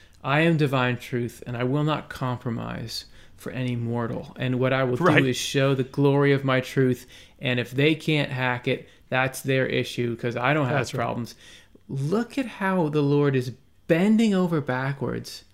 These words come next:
Speaker 1: here.
Speaker 2: Mm.
Speaker 1: To, it's like bending the rules, basically. Like, "Okay, okay, we can go this way," because the beating heart of God is to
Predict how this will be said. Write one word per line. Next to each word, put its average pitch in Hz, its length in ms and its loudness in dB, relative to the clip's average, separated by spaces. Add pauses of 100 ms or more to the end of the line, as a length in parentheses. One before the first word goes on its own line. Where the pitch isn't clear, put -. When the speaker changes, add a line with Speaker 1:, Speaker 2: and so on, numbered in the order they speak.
(260)
Speaker 1:
here. 120 580 -2
Speaker 2:
Mm. 143 200 0 (300)
Speaker 1:
To, - 80 -2
it's 156 120 2
like 147 180 2
bending 185 340 6
the 151 120 4
rules, 143 380 0
basically. 139 420 2
Like, - 80 -12 (200)
"Okay, 180 240 6
okay, 135 260 0 (140)
we 151 100 -2
can 190 100 0
go 185 140 2
this 127 240 0
way," 117 240 -2 (180)
because 160 600 0 (300)
the 123 300 0
beating 175 480 0
heart 156 360 0
of 120 140 -2
God 120 280 0
is 123 160 -4
to - 180 -6